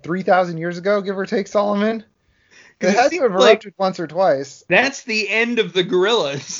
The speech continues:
Speaker 2: <laughs>
Speaker 1: Yeah, all
Speaker 2: When that
Speaker 1: their,
Speaker 2: happens
Speaker 1: uh,
Speaker 2: the
Speaker 1: their
Speaker 2: first time.
Speaker 1: training. Yeah, all their training to train these killer gorillas.
Speaker 2: Um,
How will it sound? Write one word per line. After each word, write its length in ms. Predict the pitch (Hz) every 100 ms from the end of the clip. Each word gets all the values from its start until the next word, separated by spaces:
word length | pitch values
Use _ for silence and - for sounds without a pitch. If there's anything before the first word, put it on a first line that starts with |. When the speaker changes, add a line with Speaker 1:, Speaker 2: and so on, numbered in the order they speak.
| 247
Speaker 2:
<laughs> 40 | 254
Speaker 1:
Yeah, 360 | 226 208 175 165 -
all 180 | 190 214
Speaker 2:
When 100 | 220
that 60 |
Speaker 1:
their, 140 | 208 190
Speaker 2:
happens 360 | 175 165 156
Speaker 1:
uh, 40 | 143
Speaker 2:
the 60 |
Speaker 1:
their 160 | 156 180
Speaker 2:
first 120 | 196
time. 100 | 190 208
Speaker 1:
training. 360 | 196 135 117 113 _
Yeah, 320 | 156 151 117
all 160 | 131 175
their 140 | 190
training 420 | 151 165 165 147 131
to 100 | 135
train 200 | - 151
these 120 | 143 135
killer 240 | 160 147
gorillas. 560 | 127 127 127 117 - _ _ - - - - _ _ _ _ _ _ _
Speaker 2:
Um, 540 | 127 139 143 143 147